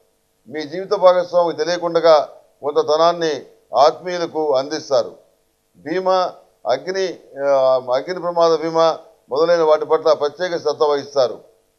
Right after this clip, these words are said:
ఉపాధ్యాయులు, అధ్యాపకులు ఏకాగ్రత కోల్పోకుండా జాగ్రత్త వహించవలసిన కాలం.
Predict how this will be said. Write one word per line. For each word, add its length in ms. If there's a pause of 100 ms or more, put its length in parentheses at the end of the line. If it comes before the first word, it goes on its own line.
(140)
ఉపాధ్యాయులు, 760
అధ్యాపకులు 760 (380)
ఏకాగ్రత 400
కోల్పోకుండా 680
జాగ్రత్త 400
వహించవలసిన 640
కాలం. 360